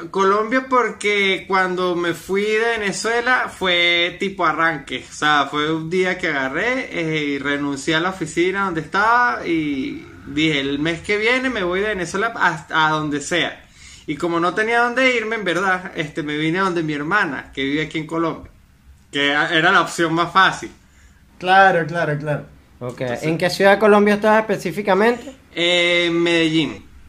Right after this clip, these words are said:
Speaker 3: Medellín.
Speaker 1: Aquí estoy con los
Speaker 2: Ah,
Speaker 1: paisas
Speaker 2: es
Speaker 1: y
Speaker 2: que vos
Speaker 1: J
Speaker 2: estás
Speaker 1: Balvin.
Speaker 2: en Medellín, parce. Ah,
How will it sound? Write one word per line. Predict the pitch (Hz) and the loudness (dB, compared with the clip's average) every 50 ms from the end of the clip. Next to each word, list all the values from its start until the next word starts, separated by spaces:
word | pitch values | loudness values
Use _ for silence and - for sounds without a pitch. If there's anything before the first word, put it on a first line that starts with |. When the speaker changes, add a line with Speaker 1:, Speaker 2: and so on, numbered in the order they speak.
| - - - - - - | -20 -20 -20 -20 -16 -10
Speaker 3:
Medellín. | 127 123 117 117 113 113 - | -8 -4 -4 -4 -4 -4 -4
Speaker 1:
Aquí | - 110 | -4 -4
estoy | - 165 160 151 | -2 -2 -2 -2
con | - 180 170 160 | -2 -2 -2 -2
los | 147 156 | -2 -2
Speaker 2:
Ah, | 170 175 | -2 0
Speaker 1:
paisas | 180 - - 196 196 190 185 185 | 2 2 4 4 4 2 2 2
Speaker 2:
es | 156 160 | 0 0
Speaker 1:
y | 147 139 135 | -2 -2 0
Speaker 2:
que | - - | -2 -2
vos | - - - | -2 0 0
Speaker 1:
J | 135 131 | 0 -2
Speaker 2:
estás | 127 - 139 - - 170 | 0 0 0 0 0 0
Speaker 1:
Balvin. | 185 185 | -2 -4
Speaker 2:
en | 190 190 | -2 -2
Medellín, | 196 196 190 180 160 147 143 143 143 151 156 160 151 - | 0 2 2 2 2 2 0 0 0 -2 -2 -2 -2 2
parce. | 180 190 214 226 226 202 180 160 151 147 147 135 135 123 120 107 - - - - - - - - - - - - - - - 131 | 4 4 6 6 6 6 4 4 0 -2 -6 -8 -10 -10 -10 -12 -14 -20 -20 -20 -20 -20 -20 -20 -20 -20 -20 -20 -20 -20 -16 -12
Ah, | 131 | -10